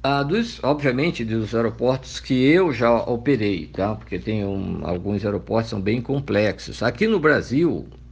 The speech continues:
é, eu considero o aeroporto, é, mais difícil. Na verdade, n-, ele não é difícil. O mais perigoso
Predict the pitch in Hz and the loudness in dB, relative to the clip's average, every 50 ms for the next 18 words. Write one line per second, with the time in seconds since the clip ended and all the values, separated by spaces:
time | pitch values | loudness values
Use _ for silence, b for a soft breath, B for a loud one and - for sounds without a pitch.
0 | - - - - 98 98 98 101 101 101 101 101 101 104 113 135 143 143 131 131 | -20 -16 -8 -4 -2 0 0 0 0 0 0 2 2 2 0 0 -2 -2 -2 -4
1 | 120 - - 101 104 110 113 110 110 104 98 95 101 104 107 107 104 - - 113 | -4 -4 -2 0 2 2 2 2 0 -2 -2 -2 0 0 0 -2 -2 -2 0 0
2 | 113 113 113 117 107 104 98 95 92 87 - B B B B B B B B B | 0 0 -2 -4 -4 -2 -2 -2 -2 -4 -8 B B B B B B B B B
3 | B - 95 95 98 98 95 92 92 90 90 87 87 90 95 98 107 117 120 117 | B -2 0 0 2 2 2 0 0 0 -2 -2 -2 -2 -2 0 0 0 0 0
4 | 117 113 113 - - 110 107 98 - - 151 147 147 - - 165 180 180 196 175 | 0 -2 -4 -6 -6 -6 -6 -4 -2 0 0 0 0 -2 -4 -2 0 2 2 2
5 | 175 190 208 180 190 185 185 185 175 131 143 170 175 165 180 175 165 160 165 180 | 4 4 2 2 2 0 -2 -2 -2 0 2 2 2 2 2 0 2 2 2 0
6 | 180 185 - - 113 110 101 - 117 113 113 123 147 175 208 226 226 - - - | 0 -2 -2 0 0 0 0 0 0 0 2 4 4 4 4 2 0 -4 -4 -4
7 | 214 185 175 139 - - 123 135 147 139 104 - - - | -2 -2 -2 -4 -4 0 2 4 4 4 2 -2 -8 -14